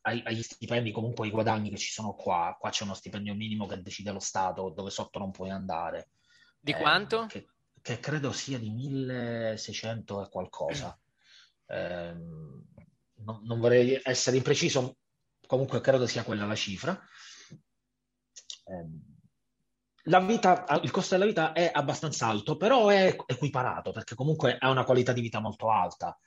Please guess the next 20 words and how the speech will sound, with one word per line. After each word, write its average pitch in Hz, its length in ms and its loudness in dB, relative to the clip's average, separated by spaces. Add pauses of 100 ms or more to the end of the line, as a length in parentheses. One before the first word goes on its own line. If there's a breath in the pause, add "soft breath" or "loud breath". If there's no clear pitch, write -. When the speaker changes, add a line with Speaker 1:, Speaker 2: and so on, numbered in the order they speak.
(360 loud breath)
Speaker 1:
eh, 92 400 -4
molta 110 260 0
attenzione 101 380 -2
per 95 80 -2
l'ambiente, 107 800 0 (1000 soft breath)
le 104 120 -4
strade 113 320 2
sempre 107 300 0
pulite, 107 760 0 (360 soft breath)
eh, 101 180 -4
comunque 113 260 0
i - 40 -4
servizi 95 360 -6
funzionano. 101 920 0 (1600)
C'è - 160 2
qualche 120 320 2
pecca - 320 0
con 113 160 0
la 107 80 2
sanità, 110 640 0